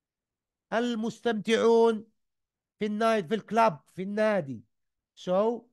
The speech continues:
this is the topic. Topic, topic, and these are controlling idea. الأفكار المتحكمة بالباراجراف.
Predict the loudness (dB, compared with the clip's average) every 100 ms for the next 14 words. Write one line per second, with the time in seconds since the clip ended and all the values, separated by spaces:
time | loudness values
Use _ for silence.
0 | _ _ -8 -6 -4 -4 0 2 4 2
1 | 0 -14 _ _ _ _ _ _ _ _
2 | _ -2 2 2 0 -6 _ _ _ _
3 | _ -2 2 2 0 _ _ _ _ -8
4 | -6 -2 -2 -2 2 4 4 2 -2 -4
5 | 0 2 2 2 -2 0 2 2 0 -6
6 | -10 _ _ _ _ -2 0 0 2 4
7 | 4 2 0 -2 0 -2 -2 -4 -2 -2
8 | 2 2 2 2 4 0